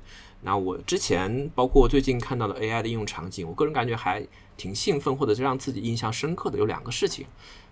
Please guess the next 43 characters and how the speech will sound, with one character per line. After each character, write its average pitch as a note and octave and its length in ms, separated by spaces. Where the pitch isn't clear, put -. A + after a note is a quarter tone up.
首 - 220
先 E3 160
就 F#3+ 100
是 G#2+ 380
大 A#2+ 160
概 A#2+ 100
是 - 120
二 B2+ 200
零 G#2 220
二 A#2 220
一 F#3+ 220
年 G2+ 200
的 E2+ 100
时 - 140
候， E2+ 320
呃， E2+ 140
我 G2 220
用 C3+ 160
了 B2 60
一 A2 40
个 G#2+ 120
叫 G#2 240
Descript C3+ 640
的 E2+ 80
这 F#2+ 140
个 F2 140
桌 A#2 160
面 C3 160
应 B2 120
用， - 180
它 - 180
其 - 180
实 A2+ 360
是 - 280
一 G2 180
个 G2 380
应 G#2 100
该 A2 120
说 A2 140
是 A2+ 100
用 G#2 140
A A#2+ 140
I， A#2+ 300